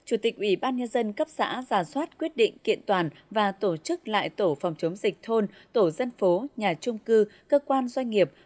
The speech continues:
mỗi thôn, tổ dân phố hoặc một tòa nhà chung cư thành lập một tổ phòng chống dịch. Thủ trưởng cơ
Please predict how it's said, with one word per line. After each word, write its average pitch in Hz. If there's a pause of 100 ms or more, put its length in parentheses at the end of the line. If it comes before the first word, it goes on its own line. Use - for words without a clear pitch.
mỗi 202
thôn, 262
tổ 190
dân 208
phố 190 (140)
hoặc 214
một 190
tòa 196
nhà 180
chung 240
cư 240 (220)
thành 208
lập 196
một 180
tổ 160
phòng 170
chống 160
dịch. 190 (1000)
Thủ 240
trưởng 208
cơ 277